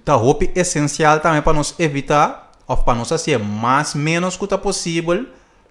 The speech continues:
tá? É parte de coba, plug ou rep. Aí, den começo que você com-, começa a planta, você plug a terra. De como? Porque quizás você terra não é bom, você terra tá compacta, que menos cinco abre a terra e ori,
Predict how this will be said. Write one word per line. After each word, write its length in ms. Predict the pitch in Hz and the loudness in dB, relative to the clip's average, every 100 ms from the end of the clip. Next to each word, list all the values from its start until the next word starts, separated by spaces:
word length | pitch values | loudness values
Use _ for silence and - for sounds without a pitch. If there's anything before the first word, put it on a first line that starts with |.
| _ | _
tá? 200 | 131 123 | 0 0
É 60 | 123 | -2
parte 320 | 131 135 151 | -2 0 -2
de 120 | 160 | -6
coba, 600 | 170 - 175 143 127 139 | -10 -2 2 4 4 2
plug 540 | - - - 185 185 - | 2 -6 -2 0 -2 2
ou 260 | 170 - | 2 2
rep. 320 | 156 156 107 - _ _ _ _ _ _ _ _ _ _ _ | 2 2 0 -6 _ _ _ _ _ _ _ _ _ _ _
Aí, 220 | 117 110 104 | -8 -8 -8
den 200 | 95 135 202 | -4 -2 0
começo 600 | 254 214 190 190 185 196 | 0 2 0 0 -2 -2
que 80 | |
você 160 | 196 160 | 0 0
com-, 400 | 185 190 165 160 | 2 2 2 0
começa 560 | - 196 151 139 151 143 | -2 0 0 2 4 4
a 40 | |
planta, 760 | - 196 175 135 127 143 254 - _ _ _ _ | 2 2 4 4 2 -2 -4 -16 _ _ _ _
você 280 | 113 117 135 | -6 0 0
plug 300 | - 202 208 | 2 2 2
a 60 | 220 | 2
terra. 380 | 226 226 220 120 - - | 2 4 2 -2 -10 -20
De 140 | 117 127 | -14 -6
como? 280 | 254 220 131 | -2 -2 -4
Porque 180 | 120 | -8
quizás 400 | 123 131 147 147 | -10 -6 -2 -2
você 140 | 151 151 | -4 -6
terra 200 | 170 175 | -4 -4
não 140 | 180 | -4
é 20 | |
bom, 220 | 202 190 185 | -4 -4 -4
você 160 | 131 | -6
terra 180 | 147 147 | -4 -6
tá 80 | 160 | -6
compacta, 720 | 185 180 147 160 160 - - - _ | -6 -6 -2 0 0 -2 -14 -20 _
que 100 | - | -14
menos 300 | 123 127 123 | -6 -4 -4
cinco 320 | 120 151 175 143 | -6 -4 -2 2
abre 540 | 139 170 131 127 131 | 6 6 4 0 -2
a 40 | 135 | -4
terra 360 | - 160 180 | -2 0 0
e 80 | 180 | 2
ori, 560 | 185 190 190 170 - | 2 2 0 -4 -8